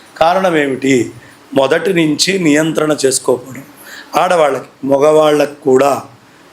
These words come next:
నియంత్రణ అవసరం. మగవాళ్ళు కూడా ఎప్పుడూ బొట్టు పెట్టుకోవాల్సిందే, దేవతలందరూ చూపిస్తోంది అదే.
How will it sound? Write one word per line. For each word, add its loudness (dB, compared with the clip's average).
నియంత్రణ 0
అవసరం. -4
మగవాళ్ళు 2
కూడా 2
ఎప్పుడూ 0
బొట్టు -2
పెట్టుకోవాల్సిందే, 0
దేవతలందరూ 2
చూపిస్తోంది -2
అదే. 0